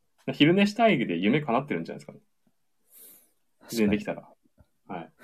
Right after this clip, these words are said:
Speaker 1: だって眠いもんっていう。
Speaker 2: <laughs> 今、ちょっとひろゆ-、ひろゆき感を感じたという。<laughs> なんか、いいじゃ-、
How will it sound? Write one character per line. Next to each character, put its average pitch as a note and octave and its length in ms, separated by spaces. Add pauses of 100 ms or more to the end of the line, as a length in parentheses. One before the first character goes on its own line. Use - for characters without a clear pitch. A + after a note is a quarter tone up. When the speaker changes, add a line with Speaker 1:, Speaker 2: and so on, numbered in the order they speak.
(280)
Speaker 1:
だ B2 80
っ G#2+ 40
て A2+ 60
眠 G#2 220
い B2 40
も E2+ 140
ん D#2+ 40
っ - 20
て - 120
い - 80
う。 - 80
Speaker 2:
<laughs> - 1400 (380)
今、 G#2+ 200
ち - 20
ょ - 20
っ - 60 (180)
と G2+ 120
ひ - 180
ろ C#3+ 140
ゆ-、 C#3 140
ひ - 120
ろ C#3 100
ゆ C#3 80
き C#3 160
感 F2 240
を E2 60
感 E2 180
じ - 100
た - 80
と - 120
い - 20
う。 - 80
<laughs> - 400
な F#3 80
ん - 40
か、 - 1400
い D#3+ 60
い - 20
じ A#3+ 100
ゃ-、 G#3+ 40